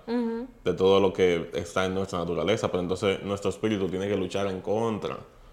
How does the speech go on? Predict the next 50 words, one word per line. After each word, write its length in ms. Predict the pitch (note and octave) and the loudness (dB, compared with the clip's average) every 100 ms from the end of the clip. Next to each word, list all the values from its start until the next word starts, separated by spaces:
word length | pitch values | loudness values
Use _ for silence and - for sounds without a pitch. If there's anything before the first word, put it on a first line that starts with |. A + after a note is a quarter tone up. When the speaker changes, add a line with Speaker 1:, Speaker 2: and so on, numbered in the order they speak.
| - _ - | -20 _ -4
Speaker 2:
de 200 | E2+ F2 | 0 0
esas 240 | - F2 | -2 -8
cosas. 420 | - - E2 - - | -6 -6 -8 -14 -6
Cuando 180 | F2+ F#2 | -2 0
Speaker 1:
Sí. 60 | |
Speaker 2:
tenemos, 340 | F#2 G#2+ C#3 C#3 | 2 2 2 2
por 120 | G#2+ | 2
eso 120 | G#2 | 2
que 100 | B2+ | 4
yo 80 | B2+ | 4
digo 180 | G2+ F#2 | 4 2
que 100 | F#2+ | 0
es 140 | G2 | -4
muy 140 | A2 A#2 | -2 0
importante 440 | A2+ G2 F#2+ - | 0 0 -2 -2
ser 140 | F#2+ F#2+ | -4 -2
consciente 580 | G2 F2+ - G2 B2+ A#2 | -2 -4 -6 -2 0 2
de 80 | F#2+ | 2
esas 200 | F#2 - | 0 -6
cosas, 280 | - - F#2+ | -10 -10 -10
porque 320 | F2 E2+ F#2 - - - - - - | -8 -2 -2 -2 -16 -20 -20 -16 0
es 80 | G#2 | 2
muy 80 | A#2 | 6
fácil 300 | B2 A#2 F2 | 6 4 0
dejarse 320 | F#2 E2+ F2 | 0 -2 -2
llevar, 300 | D#2+ D2 D2 - - - | -2 -4 -8 -14 -16 -8
muy 100 | G2 | -2
fácil 280 | G2+ G2+ | -2 2
dejarse 320 | F#2+ G2+ F#2+ F#2+ | 2 2 2 2
llevar 260 | F2+ F2 | 2 2
por 120 | F2 | 0
el 80 | E2+ | 0
celo, 360 | - A2 F#2 D#2 - - - | 2 4 4 0 -8 -12 -6
Speaker 1:
Ujú. 180 | A#3 A3 | -4 0
Speaker 2:
por 320 | F2+ F2 D#2 | 0 0 0
el 140 | F2+ | 0
enojo. 420 | F2 A2 G#2+ D#2+ - - - - - - - | 0 0 0 -4 -10 -20 -20 -20 -20 -20 -10
Eh, 300 | E2+ E2+ E2+ E2+ | -6 -2 -2 0
lo 80 | F#2+ | -2
justificamos 840 | F2+ F2+ E2+ - A#2+ A2+ G2+ F#2+ | -4 -6 -2 4 4 4 2 0
y 40 | F#2 | 0
decimos, 300 | F2+ F#2+ G#2+ | 0 0 2
"No, 140 | B2 | 2
que 220 | G#2 G2 | 4 4
fulano 540 | G2 F#2 F#2+ A2 A2+ G#2+ | 2 2 4 4 4 0
o 40 | |
fulana 460 | G#2 G2 G2+ G#2+ F#2+ | 0 2 4 4 2
me 100 | F#2+ | -2
hizo 160 | - | 0
enojar 560 | G#2+ G2 A2 G#2+ G2+ | 0 2 2 4 2